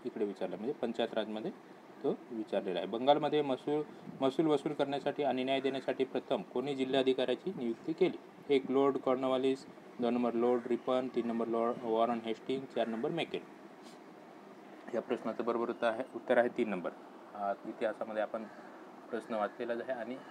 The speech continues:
ते आपल्याला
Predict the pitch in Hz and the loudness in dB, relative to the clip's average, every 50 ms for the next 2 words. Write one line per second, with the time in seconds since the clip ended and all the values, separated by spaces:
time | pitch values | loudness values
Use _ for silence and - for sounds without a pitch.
0 | - - - - - - - - - - - - - - - - - - - - | -16 -18 -18 -18 -18 -18 -18 -18 -18 -18 -18 -18 -18 -18 -18 -18 -18 -16 -16 -16
1 | - - - - - - - - - - - - - - - - - - - - | -16 -16 -16 -16 -16 -16 -16 -16 -16 -16 -16 -16 -18 -18 -18 -18 -18 -18 -18 -18
2 | - - - - - - - - - - - - - - - - - - - - | -18 -18 -18 -18 -18 -18 -18 -18 -18 -18 -18 -18 -18 -18 -18 -18 -16 -16 -16 -16
3 | - - - - - - - - - - - - - - - - - 110 - - | -16 -16 -16 -14 -14 -12 -12 -14 -14 -16 -16 -14 -14 -14 -6 -2 0 0 0 -2
4 | 110 104 113 151 | -4 -4 -4 -4